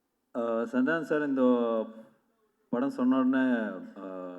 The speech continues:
ரொம்ப பிடிச்சிருந்தது, ஆ, இந்த ஐடியா. ஆ, வே-, பிரேம் வந்து ஒரு, இப்போ வந்து அவர் சொல்றாருல, காமெடி வந்து என்ஜாய் பண்ணிட்டு போங்கன்னுலாம் சொல்றாரு. But ஆக்சுவலா பார்த்தீங்கன்னா,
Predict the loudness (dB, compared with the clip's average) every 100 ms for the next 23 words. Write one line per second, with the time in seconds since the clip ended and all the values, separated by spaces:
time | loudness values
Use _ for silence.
0 | -16 -18 -10 -4 0 2 2 0 -2 -2
1 | -4 -6 -8 -12 -8 -8 -6 -6 -6 -6
2 | -8 -12 _ -18 -14 -12 -12 -14 -20 -16
3 | -8 -6 -4 -8 -12 -4 2 4 2 0
4 | 0 -2 -4 -18 _ _ _ _ _ _
5 | -10 -6 -6 -6 -10 -20 _ _ -14 -2
6 | 0 4 4 4 2 -2 0 0 0 0
7 | 0 0 2 2 4 2 2 0 0 0
8 | -2 -2 -4 -4 -6 -6 -8 -8 -6 -2
9 | -2 -2 -6 -8 -20 -20 _ -8 -4 -2
10 | -2 -4 -4 -2 -2 -2 -2 -2 -4 -6